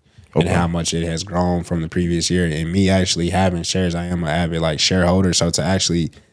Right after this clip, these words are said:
Speaker 1: be in a building and know what they talking about and have that shit really, like, directly affect you, I was like, "Okay, this is, this is cool."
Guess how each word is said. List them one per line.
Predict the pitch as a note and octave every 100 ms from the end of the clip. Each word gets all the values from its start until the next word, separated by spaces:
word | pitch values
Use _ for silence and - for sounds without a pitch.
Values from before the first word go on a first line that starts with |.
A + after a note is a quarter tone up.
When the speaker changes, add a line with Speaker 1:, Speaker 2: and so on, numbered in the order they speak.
| _ - F#2+
Speaker 1:
be | G#2+ C3
in | B2
a | G#2
building | F#2+ A#2+ A#2+ G#2+ G2
and | F#2+ F#2+
know | G#2+
what | G2+ F#2+
they | F#2+
talking | F2+ A2 G2+
about | F#2 F2+ F#2 F2
and | F2
have | F#2 G2
that | F#2+ F#2+
shit | G2+ F#2
really, | G2 F#2+ F2+
like, | E2 E2+ E2
directly | F2 F2 G#2 F#2 F#2 F2 - _ -
affect | F#2 - G#2+ F2+ G#2+
you, | A#2+ A#2+ - _
I | -
was | E2
like, | C#2
"Okay, | E2 -
this | D2+ E2
is, | - -
this | - -
is | -
cool." | - A#1 -